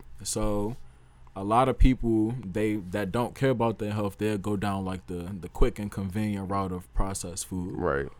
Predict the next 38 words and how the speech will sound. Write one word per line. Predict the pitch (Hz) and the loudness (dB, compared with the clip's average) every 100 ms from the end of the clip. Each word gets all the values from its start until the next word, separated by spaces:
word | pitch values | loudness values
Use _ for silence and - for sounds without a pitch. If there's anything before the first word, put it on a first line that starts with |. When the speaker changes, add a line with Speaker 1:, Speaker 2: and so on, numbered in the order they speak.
| - - | -16 -8
Speaker 1:
But | 90 - | -6 -2
organic | 107 90 120 143 127 | -2 0 0 2 0
literally | 98 127 131 113 110 | 0 2 4 4 2
is | 107 | 0
just | 101 95 - | -2 -4 -6
natural | 85 104 117 107 | -4 -2 -2 -4
stuff, | 101 - 127 110 | -4 -2 -2 -2
man. | 104 101 | -2 -4
It | 101 | -4
comes | 104 98 | -6 -6
from | 92 95 | -6 -8
the | - | -4
earth. | 123 113 104 - | 0 0 -2 -2
Speaker 2:
Mm. | 85 87 85 85 117 | 0 2 2 -2 -4
Speaker 1:
So | - 107 104 101 117 135 - | -8 -4 -2 -4 -6 -12 -14
you, | 90 98 104 107 135 - - - | -8 -4 -2 -2 -4 -12 -20 -8
our | - 107 | -2 2
bodies | 123 123 120 | 6 6 4
are | 104 110 | 2 2
already | 107 104 | 2 0
aligned | 101 107 104 | 0 0 0
with | 98 | -2
the | 98 | -4
earth | 95 98 | -6 -6
anyway. | 110 123 113 101 110 175 - - - - - | -2 0 2 0 -4 -8 -14 -20 -20 -20 -10
Once | 95 98 - | -6 -2 0
you | 123 | 0
put | - 135 - | 4 4 4
in | 117 123 104 98 | 2 2 2 0
what | 92 104 104 | 0 2 4
your | 104 104 | 4 4
body | 110 107 104 | 4 4 2
was | 107 | 2
supposed | - - 101 - | 0 0 -2 -4
to | |
be | - 95 | -8 -6
in | 117 113 | -2 0
there, | 101 107 | 0 0